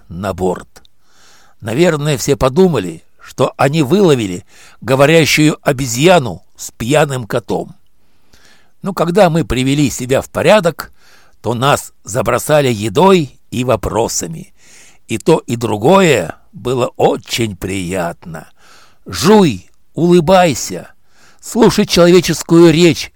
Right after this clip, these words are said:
и кивай головой в знак согласия. И пусть я нифига не понял из того, о чем меня спрашивали, языка я не знаю, но все равно все получилось очень славно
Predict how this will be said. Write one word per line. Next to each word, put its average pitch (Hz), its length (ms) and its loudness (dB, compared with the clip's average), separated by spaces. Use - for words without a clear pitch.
и 165 120 -4
кивай 190 500 2
головой 175 640 0
в - 100 -14
знак 156 380 -2
согласия. 160 1000 0
И 127 100 -4
пусть 156 340 -2
я 139 140 0
нифига 160 840 0
не 123 120 -4
понял 135 420 -2
из - 200 -6
того, 147 400 2
о 123 80 0
чем 147 280 0
меня 127 240 -4
спрашивали, 120 840 -2
языка 123 380 -4
я 95 160 -2
не 90 100 -8
знаю, 78 480 -12
но 104 120 -6
все - 200 -6
равно 127 360 2
все - 240 -6
получилось 143 720 -2
очень 117 380 -4
славно 143 760 0